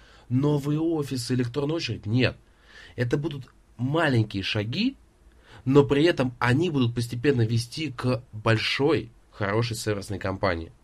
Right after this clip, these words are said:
Я, наверное, конечно, сейчас так палочку немножечко перегнул.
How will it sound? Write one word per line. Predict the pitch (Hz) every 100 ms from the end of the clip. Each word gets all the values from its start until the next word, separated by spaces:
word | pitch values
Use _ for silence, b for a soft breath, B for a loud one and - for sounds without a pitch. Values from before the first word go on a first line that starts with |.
| _ - _ _ _ _ _ _ _ -
Я, | 107
наверное, | 117 117
конечно, | 117 117 113
сейчас | 120 113
так | 110 - 104
палочку | 156 165 117 -
немножечко | 95 92 87 - -
перегнул. | 98 90 90 80